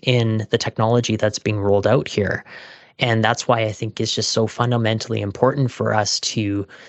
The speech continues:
talk about guardrails, to talk about what's going into the system and what it's being exposed to, because if you look at the data sets that, that it has access to, there is the risk of bias.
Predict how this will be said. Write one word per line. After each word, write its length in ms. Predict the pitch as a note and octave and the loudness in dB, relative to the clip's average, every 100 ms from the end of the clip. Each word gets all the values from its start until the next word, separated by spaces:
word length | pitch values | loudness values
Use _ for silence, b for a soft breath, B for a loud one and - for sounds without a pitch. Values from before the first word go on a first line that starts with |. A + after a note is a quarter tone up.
| B | B
talk 340 | - C3+ C#3+ | -2 -2 0
about 360 | C#3 A2+ A2+ C3 | 2 2 0 0
guardrails, 880 | A2+ G#2+ G#2 G#2 G#2 G2+ G2+ - - | 2 2 2 -2 -4 -6 -6 -8 -6
to 100 | B2+ | -4
talk 380 | - A#2 C#3+ | 0 0 2
about 340 | D#3 C3+ A2+ A#2+ | 2 2 2 2
what's 300 | A#2+ A2 - | 2 2 -2
going 320 | A#2+ A2+ G#2+ | -2 -2 -2
into 280 | A2 A2 - | -4 -4 -4
the 100 | G#2+ | -2
system 560 | G#2 - G#2+ - A2 G#2 | 0 0 0 0 0 -2
and 140 | G2+ | -4
what 200 | G#2 A2+ | 0 2
it's 200 | A2+ - | 0 -4
being 240 | - A2 G2+ | -6 -6 -8
exposed 640 | - - - C3 F3+ - | -8 -4 0 2 2 -2
to, 240 | - - G#2 B B B B - | -6 -4 -6 B B B B -6
because 340 | B2 A#2+ A2+ | 0 2 2
if 160 | A#2+ A#2+ | 2 2
you 80 | A2+ | 2
look 220 | C#3 - | 2 2
at 80 | C3 | 0
the 80 | A2 | 2
data 380 | A#2 B2 D3 | 2 4 2
sets 460 | C3 A2+ A2+ - - | 2 -2 -2 -2 -2
that, 340 | - G#2+ A2 | 0 0 0
that 160 | A2+ A2 | -2 0
it 80 | G#2 | -2
has 240 | G#2+ G#2 | -2 -2
access 500 | G#2+ C3 - G#2+ - | -2 -4 -2 -2 -2
to, 380 | - - G2+ G2+ B B B | -4 -6 -6 -6 B B B
there 220 | B2+ A#2 A2+ | 0 2 2
is 580 | C3+ B2+ C#3+ C#3+ C3 | 0 2 2 2 -2
the 480 | B2 A#2+ A2+ A#2 A2+ _ _ _ _ _ - | 0 0 0 -4 -8 _ _ _ _ _ 2
risk 340 | B2 B2 - | 2 2 -2
of 140 | A2 G#2 _ | -4 -6 _
bias. 640 | - A#2 C3+ A2+ - - | -2 0 0 -6 -6 -8